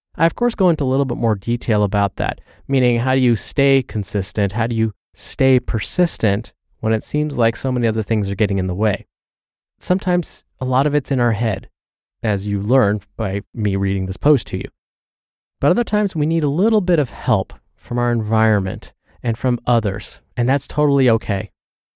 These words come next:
So I'll go more into that on this Friday's episode, so stay tuned.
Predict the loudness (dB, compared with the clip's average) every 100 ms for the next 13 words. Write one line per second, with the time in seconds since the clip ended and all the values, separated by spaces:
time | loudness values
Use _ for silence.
0 | _ _ _ 0 2 4 2 2 4 4
1 | 2 0 -4 0 2 2 0 -4 -4 -2
2 | -4 -4 0 2 2 2 0 -4 -4 -4
3 | -6 -6 -6 -2 -2 0 -2 -2